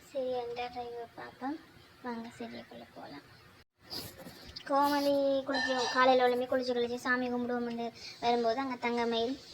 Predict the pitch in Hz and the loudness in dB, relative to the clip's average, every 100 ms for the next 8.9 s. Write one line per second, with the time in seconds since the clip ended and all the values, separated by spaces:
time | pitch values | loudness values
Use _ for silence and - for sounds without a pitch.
0 | - - 269 254 233 226 220 220 226 233 | -18 -8 -6 -4 -4 -6 -4 -4 -2 -2
1 | 233 226 220 220 226 262 - - - 247 | -2 -4 -6 -8 -6 -6 -8 -18 -16 -10
2 | 240 240 226 220 220 220 247 247 240 233 | -2 0 2 0 -2 -4 -2 -2 -2 -4
3 | 226 233 226 220 226 208 220 262 - - | -8 -8 -8 -6 -8 -4 -4 -4 -10 -20
4 | - - - - - - - - - - | -20 -20 -20 -20 -20 -20 -20 -20 -20 -20
5 | - - - 233 240 240 233 226 226 240 | -20 -20 -20 _ -4 -2 0 -2 -2 -2
6 | 226 226 233 226 220 240 254 254 233 233 | -2 -4 -6 -6 -4 -6 -4 -6 -4 -2
7 | 226 226 233 269 - - - - 240 240 | -4 -4 -8 -8 -14 -20 -18 -6 0 0
8 | 233 240 240 226 220 233 233 226 233 | 0 0 -2 -2 -4 -4 -2 -2 -2